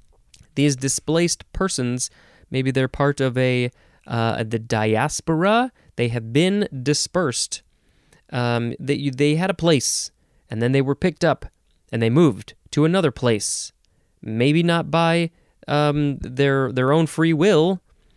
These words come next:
Maybe they were stolen away. But yes, moving from one place to another is displace. Yeah, the, the specifically is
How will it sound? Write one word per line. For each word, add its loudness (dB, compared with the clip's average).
Maybe -2
they 4
were 0
stolen 0
away. 2
But -4
yes, -4
moving 2
from 0
one 2
place -2
to 0
another 0
is -4
displace. -6
Yeah, 2
the, 0
the 0
specifically 0
is -4